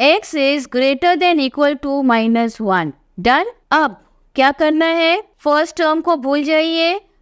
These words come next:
सेकेंड और थर्ड टर्म को हम लोग सॉल्व करेंगे। ऑलराइट, so four x less than fourteen, x is less than fourteen by four,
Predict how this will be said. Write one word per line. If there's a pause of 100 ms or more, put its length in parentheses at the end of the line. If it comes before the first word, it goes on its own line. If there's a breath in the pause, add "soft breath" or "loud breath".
(120)
सेकेंड
और (100)
थर्ड
टर्म
को
हम
लोग
सॉल्व
करेंगे। (300)
ऑलराइट, (380)
so
four (120)
x (260)
less
than (320)
fourteen, (500)
x (120)
is (320)
less
than
fourteen
by
four,